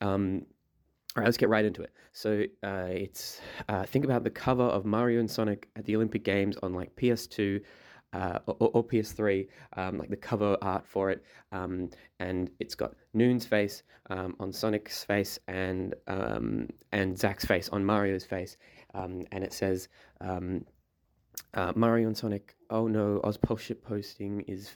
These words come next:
is finished. Um, oh, oh." <laughs> Uh, and, but it's, like, deep fried, so, like, the whole meme is just, like, super grainy,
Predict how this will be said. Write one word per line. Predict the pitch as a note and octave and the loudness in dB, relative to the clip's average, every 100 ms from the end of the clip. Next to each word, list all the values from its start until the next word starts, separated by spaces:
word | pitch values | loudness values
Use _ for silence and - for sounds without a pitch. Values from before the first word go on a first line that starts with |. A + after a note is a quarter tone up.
| - | -8
is | A2 - | -6 -4
finished. | - G2 F#2+ - - _ - | 0 0 0 -4 -16 _ -10
Um, | G2 F#2 F2+ F#2 - - - - | -6 -4 -4 -4 -6 -12 -12 2
oh, | A#2+ A2+ - | 4 4 2
oh." | A2+ G2+ - - - _ - | 2 0 -4 -16 -20 _ -12
<laughs> | - C3 A2 - - - - - | -4 -2 -2 -4 -16 -16 -10 -2
Uh, | G2+ F#2+ F#2 - | 0 0 0 0
and, | G2+ G#2 - | 2 2 2
but | G#2 | 2
it's, | - | 2
like, | G#2+ - | 0 2
deep | A#2 A#2 | 2 0
fried, | - G2 F2+ F2 | -2 -2 -2 -4
so, | - | -6
like, | G#2 | -6
the | - | -6
whole | - A2+ A2 | 0 2 4
meme | G#2 G2 | 4 2
is | F#2 | -2
just, | - - | -8 -12
like, | - | -12
super | - A#2+ A2+ A2+ G#2+ | -2 2 4 4 2
grainy, | F#2+ F#2+ F#2+ F#2+ E2+ | 0 0 0 -2 -6